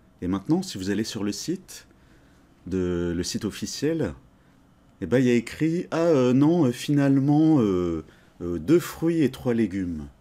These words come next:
Ou bien un fruit et quatre légumes. Donc tout, tout cet amas, toute cette accumulation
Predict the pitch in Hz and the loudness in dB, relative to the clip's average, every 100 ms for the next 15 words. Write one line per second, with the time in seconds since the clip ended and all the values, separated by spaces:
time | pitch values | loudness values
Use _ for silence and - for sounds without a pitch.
0 | _ _ _ 90 95 107 - 135 - - | _ _ _ -4 0 0 0 -4 -2 -2
1 | 156 135 95 113 - 104 85 76 64 - | 0 0 -2 -6 -6 -6 -6 -8 -12 -18
2 | _ _ _ _ _ _ _ _ _ _ | _ _ _ _ _ _ _ _ _ _
3 | _ _ 104 - - 175 180 156 135 - | _ _ -6 -6 -8 -4 -2 -4 -8 -10
4 | 165 - 139 135 143 143 151 139 131 - | -8 -2 -2 0 0 2 2 0 -6 -18
5 | _ _ - 127 139 131 131 - 135 131 | _ _ -10 -4 -2 -2 -4 0 2 2
6 | 127 - - 131 | 0 -4 -6 -6